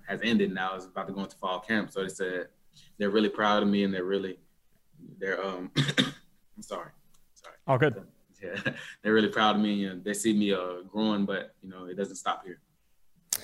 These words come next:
Speaker 2: Last thing for you, I really appreciate the time, Carlton. Obviously,
Speaker 1: No
Speaker 2: winning
Speaker 1: problem.
Speaker 2: the Sun Belt is high on your list, but do you have any other specific goals for yourself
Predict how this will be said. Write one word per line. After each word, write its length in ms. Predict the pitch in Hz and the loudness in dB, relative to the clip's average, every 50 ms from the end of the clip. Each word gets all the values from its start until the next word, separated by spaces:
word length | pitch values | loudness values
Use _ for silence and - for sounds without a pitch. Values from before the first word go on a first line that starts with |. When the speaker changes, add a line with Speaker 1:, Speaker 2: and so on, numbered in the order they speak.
| - - - - | -6 -10 -2 4
Speaker 2:
Last 220 | 156 151 151 - | 6 6 6 6
thing 120 | - 151 131 | 4 2 2
for 180 | - 143 139 | 4 4 6
you, 80 | 131 123 | 6 6
I 40 | 120 | 6
really 240 | 120 123 131 139 123 | 4 4 4 2 4
appreciate 340 | - 139 117 - 131 110 | 4 2 2 2 0 0
the 60 | - 101 | 0 0
time, 260 | - 120 117 113 101 | 2 4 4 4 4
Carlton. 380 | - 120 110 107 107 123 120 | 4 4 4 4 2 2 2
Obviously, 340 | 127 143 165 156 - - 143 | 4 4 4 4 4 2 2
Speaker 1:
No 40 | 127 | 4
Speaker 2:
winning 180 | 120 135 135 127 | 4 4 4 4
Speaker 1:
problem. 40 | 123 | 4
Speaker 2:
the 60 | 117 | 2
Sun 300 | - - - - 110 117 | 0 2 2 4 4 4
Belt 320 | 107 113 110 110 110 - - - | 4 2 2 2 0 -2 -2 -2
is 180 | 120 110 - | 0 0 2
high 260 | - - 139 131 127 | 2 4 4 6 6
on 120 | 120 117 120 | 4 4 2
your 120 | 113 110 | 0 0
list, 440 | 107 110 113 110 101 - - - - | 2 2 2 2 2 2 -2 -2 0
but 100 | - 120 | -2 0
do 100 | - 139 | 2 4
you 80 | 143 147 | 4 6
have 120 | 185 190 | 6 6
any 160 | 170 151 151 160 | 4 4 4 4
other 160 | 156 151 131 | 4 4 2
specific 460 | - - - 120 - 151 139 139 117 | 2 0 -2 0 0 2 2 2 2
goals 240 | 139 135 135 131 - | 4 4 4 4 2
for 100 | - 123 | 2 0
yourself 580 | 107 104 - - - 147 135 139 139 - - | 0 0 0 0 2 4 4 4 2 0 -4